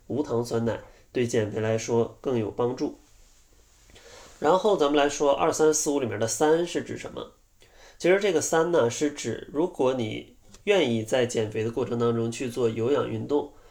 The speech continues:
那每次的时间最好不要超过三十分钟。因为一次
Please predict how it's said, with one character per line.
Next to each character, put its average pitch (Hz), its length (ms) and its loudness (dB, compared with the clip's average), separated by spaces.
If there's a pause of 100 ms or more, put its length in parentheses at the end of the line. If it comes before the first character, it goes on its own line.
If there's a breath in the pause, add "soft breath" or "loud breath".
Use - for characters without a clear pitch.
(180 soft breath)
那 147 140 4
每 120 200 0
次 147 180 -6
的 135 80 -2
时 127 220 -4
间 135 240 -2
最 143 160 2
好 - 280 -8
不 120 100 -4
要 117 140 2
超 127 300 -2
过 127 300 0
三 135 260 -2
十 127 220 -4
分 139 260 -4
钟。 143 320 0 (920 soft breath)
因 185 120 4
为 196 100 4
一 143 160 -2
次 180 460 -2